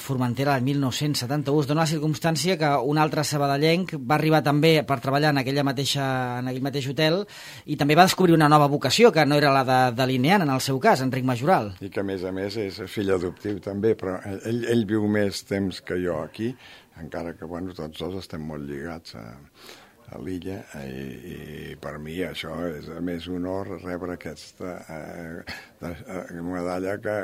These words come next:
Speaker 2: que, lo de, que França, qualsevol ser cavaller o tot lo, tots els altres premis que, que he guanyat. Bueno, encara que això no sigui un premi, sinó que és un reconeixement, jo crec que ben merescut perquè m'estimo l'illa i sóc resident aquí.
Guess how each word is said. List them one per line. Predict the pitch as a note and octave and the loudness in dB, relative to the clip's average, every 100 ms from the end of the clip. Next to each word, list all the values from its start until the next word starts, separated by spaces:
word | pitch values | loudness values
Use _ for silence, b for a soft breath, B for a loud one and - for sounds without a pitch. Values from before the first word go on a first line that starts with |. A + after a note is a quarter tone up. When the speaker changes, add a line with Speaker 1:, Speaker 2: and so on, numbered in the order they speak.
| F2+ | -6
Speaker 2:
que, | G2 F2 E2+ E2+ E2+ E2+ E2+ E2 | -8 -8 -8 -10 -10 -8 -10 -10
lo | E2+ E2+ E2+ | -10 -8 -8
de, | E2 E2 D#2 | -8 -10 -12
que | G2 F2 | -10 -8
França, | F2+ G2 G2+ - G#2 F#2+ F#2 | -4 -2 -2 -4 -4 -4 -6
qualsevol | F#2 F2 - F2 F2+ F2+ F2 | -10 -12 -12 -10 -8 -8 -10
ser | - F2 E2+ D#2+ D#2+ - | -14 -14 -12 -14 -14 -12
cavaller | F2 E2 F2 F#2+ G2 | -10 -8 -6 -4 -4
o | F2+ | -6
tot | D#2+ E2 D#2+ | -8 -12 -6
lo, | E2+ E2 | -6 -4
tots | - F2+ F#2+ | -6 -4 -2
els | F2+ G2 | -2 -2
altres | F#2+ G2 F2+ - | -2 -2 -6 -4
premis | G2 F#2 F#2 F2 - | -4 -2 -2 -6 -10
que, | F2 E2 B B - | -10 -10 B B -12
que | F#2+ | -6
he | |
guanyat. | F2 G2+ F2 | -2 -2 -2
Bueno, | F2 F2+ E2+ | -4 -4 -4
encara | E2+ E2+ | -6 -6
que | F2 | -6
això | E2 F#2 | -6 -4
no | G2 | -6
sigui | G#2 G2 | -2 -2
un | F#2+ | -2
premi, | F2+ A#2+ G#2+ F2+ | 0 2 2 -2
sinó | G2 G2 | -6 -6
que | F#2+ | -8
és | F2 | -10
un | F#2+ | -10
reconeixement, | F2+ F2 F#2+ F#2 D#2+ E2 F2 G2 B B B B B B - | -10 -12 -12 -12 -10 -10 -10 -12 B B B B B B -10
jo | F2+ F2+ G2+ | -6 -4 -2
crec | G#2+ G#2 | -4 -2
que | G#2 | 0
ben | A2 G#2+ | 2 4
merescut | G#2+ G#2+ - A#2+ G#2 | 6 4 2 -2 -2
perquè | A#2 A2 A2+ | -2 2 2
m'estimo | G#2+ - A2 G2+ | 2 0 0 2
l'illa | G#2 G#2 A#2+ A#2+ B B B - | 2 2 0 -2 B B B -10
i | G#2+ | -6
sóc | C#3 B2+ G#2+ | -2 0 0
resident | F#2 F#2 F#2 F2+ | 0 -2 -2 -4
aquí. | - | -4